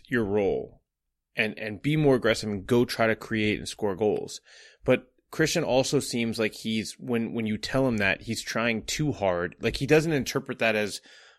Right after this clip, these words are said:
playing soccer and creating chances through his movement and his running and getting in behind the line. It's like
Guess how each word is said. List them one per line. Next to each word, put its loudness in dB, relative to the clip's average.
playing 2
soccer 2
and -4
creating -2
chances -4
through -4
his -4
movement 4
and -4
his -6
running 2
and -4
getting 0
in 0
behind -2
the -4
line. 2
It's -8
like -2